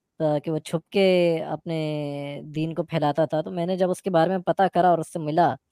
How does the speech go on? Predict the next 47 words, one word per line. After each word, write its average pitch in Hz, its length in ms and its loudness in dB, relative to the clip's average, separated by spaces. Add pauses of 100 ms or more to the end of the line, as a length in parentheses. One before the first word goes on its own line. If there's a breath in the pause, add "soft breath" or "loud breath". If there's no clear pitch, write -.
(640 soft breath)
तो 196 80 -4
उससे 226 160 -4
कहा 226 260 2
कि 240 100 -2
तुम्हें 220 240 -2
किस 208 160 0
चीज़ 208 220 -4
के 220 80 -2
लिए 202 120 2
भेजा 170 280 2
है 170 80 6
ऊपर 165 200 2
वाले 156 240 2
ने, 180 140 -4
तो 196 120 -4
उसने 175 260 -6
कहा 165 380 2
कि 180 300 -2
एक 208 120 0
रब 202 180 4
की 202 80 -2
इबादत 170 480 2
हो 190 80 0
उसके 185 200 -4
लिए 180 120 0
भेजा 156 300 0
है, 196 40 4
और 226 80 0
पूरी 269 320 -4
मूर्तियों 240 680 -2
को, 208 200 -2
मूर्ति 226 360 0
पूजा 214 300 4
को 226 100 -6
ख़त्म 226 340 2
करने 175 260 2
के 165 60 -4
लिए 165 100 0
भेजा 143 260 0
है, 165 80 2
कि 190 80 -12
मैं 190 100 -4
सारी 180 260 4
मूर्तियों 170 400 -4
को 190 80 -2
तोड़ 160 260 0
दूं। 123 160 -10